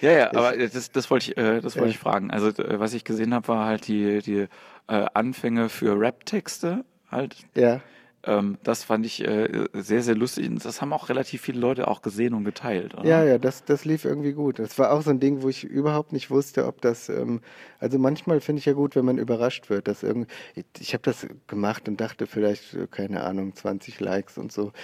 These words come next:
Speaker 2: Aber das wurde echt, äh, auch so von, von echten Rappern geteilt und so, oder von irgendwelchen
Speaker 1: <laughs>
Speaker 2: Labels und so. Und, ähm, das, ja, das war nur eigentlich dieses Live-Ding, da hab ich, glaub ich, drei von gemacht, wo ich dann einfach ein Video gemacht hab und dann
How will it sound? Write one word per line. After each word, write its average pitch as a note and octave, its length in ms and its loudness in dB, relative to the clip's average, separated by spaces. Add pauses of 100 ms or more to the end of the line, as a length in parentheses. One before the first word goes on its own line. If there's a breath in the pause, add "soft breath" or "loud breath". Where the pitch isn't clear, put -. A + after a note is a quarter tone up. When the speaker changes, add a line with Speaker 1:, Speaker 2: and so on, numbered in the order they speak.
(160 loud breath)
Speaker 2:
Aber G#2+ 140 -4
das B2 200 2
wurde D3 220 2
echt, - 260 -2
äh, C3 120 0 (100)
auch A#2+ 160 -2
so B2 140 -2
von, A#2 320 -4
von A2 260 -6
echten - 380 -8
Rappern A2+ 420 -2
geteilt A2 480 -6
und G3 140 4
so, F#3+ 100 6
oder G#3 140 -2
von - 160 6
irgendwelchen C3 400 4
Speaker 1:
<laughs> - 20 0
Speaker 2:
Labels A#2 460 0
und G#2+ 100 -6
so. A#2+ 180 2 (640 loud breath)
Und, B2 320 4
ähm, A2+ 480 4 (500)
das, B2 300 0 (240 loud breath)
ja, A#2 80 4
das B2 160 -4
war D3 120 6
nur D#3 240 4
eigentlich D3+ 300 -4
dieses C3 300 -2
Live-Ding, C3+ 440 2
da B2+ 40 4
hab B2 80 0
ich, B2+ 100 -10
glaub A2+ 140 0
ich, - 140 -16
drei A#2+ 340 2
von A#2+ 340 -4
gemacht, A2 400 -4
wo A2+ 60 -2
ich A2 80 -4
dann G#2+ 160 -4
einfach A#2+ 340 -4
ein G#2 160 -6
Video A#2+ 340 -4
gemacht A2 340 -6
hab A2 180 -6
und G#2+ 140 -8
dann A2 240 -4